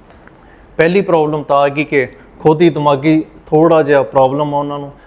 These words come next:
ਅਗਲੀ ਪ੍ਰੋਬਲਮ ਆ ਗਈ ਕਿ ਦੋ ਬੱਚਿਆਂ ਨੂੰ ਐਕਸਟਰਾ ਇਸ ਤਰ੍ਹਾਂ ਦੇ ਨੂੰ ਸੰਭਾਲਣਾ ਪੈ ਰਿਹਾ। ਪਰ ਤੀਸਰਾ ਹੁਣ ਇੱਥੇ ਇਹ ਹੋਇਆ, ਕਿਉਂਕਿ ਦੇਖੋ, ਇਸ ਤਰ੍ਹਾਂ ਨਹੀਂ ਗਾ ਕਿ ਮੈਂ ਕਿਸੇ ਹੁਣ ਇੱਥੇ ਧਰਮ ਨੂੰ ਕੁਛ ਵੀ ਕਹਿ ਰਿਹਾ ਜਾਂ ਕੁਛ ਵੀ, ਇੱਕ ਸਿਰਫ ਇਨਸੀਡੈਂਟ ਹੈਗਾ, ਮੈਂ ਸਿਰਫ ਉਹਦਾ ਬਿਆਨ ਕਰ ਰਿਹਾ।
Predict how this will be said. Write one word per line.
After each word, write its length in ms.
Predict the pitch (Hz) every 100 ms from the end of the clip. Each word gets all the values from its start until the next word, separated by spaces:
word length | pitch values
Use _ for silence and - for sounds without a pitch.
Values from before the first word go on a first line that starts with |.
| - 160
ਅਗਲੀ 220 | 151 165
ਪ੍ਰੋਬਲਮ 460 | 165 156 143 147 143
ਆ 60 |
ਗਈ 140 | 139 143
ਕਿ 120 | 147
ਦੋ 180 | 123 143
ਬੱਚਿਆਂ 360 | 127 127 156 139
ਨੂੰ 100 | 131
ਐਕਸਟਰਾ 320 | 120 - 143 143 - 151
ਇਸ 120 | 139 -
ਤਰ੍ਹਾਂ 220 | 160 151
ਦੇ 120 | 147
ਨੂੰ 120 | 143
ਸੰਭਾਲਣਾ 480 | - 156 143 135 135
ਪੈ 160 | 123 127
ਰਿਹਾ। 160 | 131 123 - - - -
ਪਰ 120 | 165
ਤੀਸਰਾ 440 | 139 165 160 185 170
ਹੁਣ 180 | 160 156
ਇੱਥੇ 260 | 151 160
ਇਹ 140 | 156 175
ਹੋਇਆ, 300 | 151 127 113 - - _ - _ _ -
ਕਿਉਂਕਿ 420 | 180 175 196 190 - - - 214
ਦੇਖੋ, 220 | 170 180
ਇਸ 160 | 170
ਤਰ੍ਹਾਂ 200 | 170 190
ਨਹੀਂ 120 | 190 180
ਗਾ 80 |
ਕਿ 100 | 170
ਮੈਂ 140 | 175 165
ਕਿਸੇ 280 | 165 175 156 - - -
ਹੁਣ 100 | 160
ਇੱਥੇ 140 | 156 156
ਧਰਮ 380 | - 143 147 147 160
ਨੂੰ 220 | 143 143 143
ਕੁਛ 220 | 170 -
ਵੀ 120 | 170
ਕਹਿ 200 | 165 147
ਰਿਹਾ 140 | 143 147
ਜਾਂ 120 | 143
ਕੁਛ 240 | 147 135
ਵੀ, 100 | 147
ਇੱਕ 180 | 147 156 - -
ਸਿਰਫ 380 | - 147 147 156 139 120 - -
ਇਨਸੀਡੈਂਟ 580 | 151 156 190 170 160 147
ਹੈਗਾ, 200 | 135 135
ਮੈਂ 120 | 131
ਸਿਰਫ 300 | 131 131 -
ਉਹਦਾ 220 | 147 165
ਬਿਆਨ 340 | 139 127 139
ਕਰ 200 | 139 139
ਰਿਹਾ। 180 | 127 135